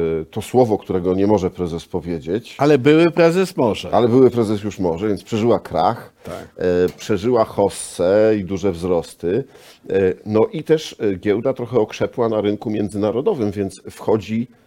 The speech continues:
Speaker 1: w interakcję, we współpracę, e, i w, e, Światowej Federacji Giełd, i, e, w europejskiej, tak? Jest, e, m,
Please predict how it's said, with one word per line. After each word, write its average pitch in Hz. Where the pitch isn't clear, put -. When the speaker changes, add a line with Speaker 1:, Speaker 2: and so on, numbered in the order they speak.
Speaker 1:
w -
interakcję, 120
we 113
współpracę, 104
e, 95
i 160
w, -
e, 87
Światowej 107
Federacji 92
Giełd, 110
i, 147
e, -
w -
europejskiej, 123
tak? -
Jest, 92
e, 95
m, 87